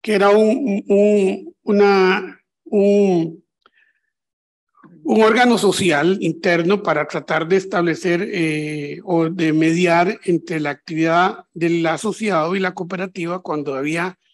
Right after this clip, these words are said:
un conflicto entre esas partes y hacer de mediador y resolver el problema a lo interno. Bueno, eso, mm, repito, creo que ahora solo Dos Pinos mantiene esa figura,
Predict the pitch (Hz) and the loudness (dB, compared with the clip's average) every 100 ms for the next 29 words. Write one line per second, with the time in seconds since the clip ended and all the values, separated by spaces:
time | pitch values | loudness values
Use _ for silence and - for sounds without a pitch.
0 | _ _ _ _ - 196 185 202 180 185 | _ _ _ _ 0 0 2 0 0 -6
1 | 185 208 180 - 175 190 185 - 175 151 | -4 -2 -2 -4 -6 -6 -6 -4 -4 -4
2 | - 180 - _ _ _ _ _ _ _ | -12 -20 -20 _ _ _ _ _ _ _
3 | _ - 185 170 165 170 190 180 175 160 | _ -4 -2 0 -2 0 2 2 2 2
4 | 160 190 214 170 160 160 160 156 180 202 | 2 2 2 2 2 0 -2 0 0 0
5 | 196 190 170 175 196 202 - _ 185 202 | 2 2 4 2 2 -2 -12 _ 0 0
6 | 202 185 160 202 190 190 156 - 185 185 | 0 -2 -2 -2 0 0 -2 -6 -8 -8
7 | _ _ _ _ _ _ _ 180 180 190 | _ _ _ _ _ _ _ -4 -4 -4
8 | - - 180 208 185 226 202 202 202 196 | -8 -8 -6 -6 -6 -4 -2 -2 -2 0
9 | 190 185 - 202 190 190 175 180 175 - | 0 -2 -2 2 4 4 2 -2 -4 -4
10 | 208 220 208 180 165 190 190 180 190 180 | -2 2 2 2 -2 -2 0 0 -4 -4
11 | 170 170 190 | -2 -2 -4